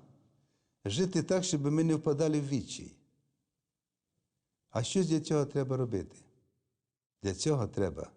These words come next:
своє життя будувати на божественних заповідях, на живих заповідях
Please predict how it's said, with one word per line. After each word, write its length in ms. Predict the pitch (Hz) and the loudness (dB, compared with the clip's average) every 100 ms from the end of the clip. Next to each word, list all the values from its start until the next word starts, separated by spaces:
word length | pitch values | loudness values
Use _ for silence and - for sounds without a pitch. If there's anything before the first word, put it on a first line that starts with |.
| - | -18
своє 300 | - 107 98 | -4 0 0
життя 520 | 85 82 - 135 - - - _ _ _ _ _ _ - | -2 -4 -2 0 -2 -14 -20 _ _ _ _ _ _ -4
будувати 680 | 110 101 101 135 143 135 127 - - | -2 0 2 2 2 -2 -4 -8 -8
на 100 | 98 | -6
божественних 680 | 101 92 117 - 107 101 | -4 -2 -4 -4 -4 -4
заповідях, 580 | 90 92 82 78 78 76 - _ _ _ _ _ _ _ _ | -4 -6 -6 -10 -14 -14 -18 _ _ _ _ _ _ _ _
на 280 | 110 135 139 - | 0 0 0 -4
живих 540 | 98 98 135 139 180 | -4 0 2 2 0
заповідях 680 | 98 131 147 147 135 135 143 | 2 2 2 0 0 2 0